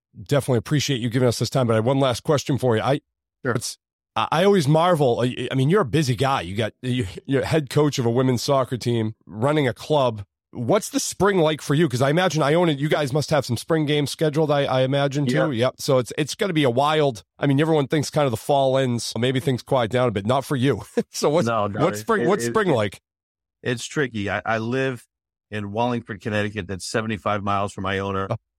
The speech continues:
Speaker 1: <laughs>
Speaker 2: So a typical day is, is, is bringing my son to school in the morning, getting on the Merritt Parkway and driving seventy-five miles, uh, in rush hour traffic to get to Iona,
Speaker 1: <laughs>
Speaker 2: have practice here, end practice here, and then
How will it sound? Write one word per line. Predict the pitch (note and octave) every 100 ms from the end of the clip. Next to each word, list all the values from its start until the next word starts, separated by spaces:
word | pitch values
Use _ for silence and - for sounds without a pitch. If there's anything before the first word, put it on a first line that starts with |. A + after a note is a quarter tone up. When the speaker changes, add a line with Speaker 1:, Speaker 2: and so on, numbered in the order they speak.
| _
Speaker 1:
<laughs> | - D3+
Speaker 2:
So | - G2 G2 G2+
a | G2
typical | F#2+ C#3 B2+ A#2+
day | A2 A#2+ A#2+ A2+
is, | A2 F#2
is, | - G#2 G2+ F2+
is | - F#2
bringing | F2 A#2 A#2+
my | A2+
son | G#2+ - A2+
to | G#2+
school | - A#2+ A2+
in | A2
the | G#2
morning, | G#2+ B2 B2+ B2+ B2 _ _ _ _ _ -
getting | A2+ - G#2+
on | G#2+
the | G2+
Merritt | G#2 A2 G2
Parkway | - A2+ G#2+ A2 A2
and | G#2 G2
driving | G#2 G#2 G2+
seventy-five | F2 A2 A2 G#2+ G#2 G2+ F#2+
miles, | G#2 G2+ G#2 G#2 - - _ _ _ -
uh, | F#2 F2+ -
in | G#2
rush | G2+ G#2+ A#2+
hour | G#2+
traffic | G#2 - G#2 G#2 A2+ F#2
to | -
get | G#2 G2
to | G2+
Iona, | F#2+ G#2+ A#2 B2 A#2+ G#2+ - C3 -
Speaker 1:
<laughs> | _ _ -
Speaker 2:
have | G2 -
practice | - A2 G#2+ G#2+ -
here, | C#3+ C#3 C#3 C3 - _ _ _ _ _ -
end | A#2+ A#2+
practice | - A2+ G#2+ G#2 F#2
here, | A#2+ A#2 A#2+ A#2
and | G#2 G#2
then | G2+ G#2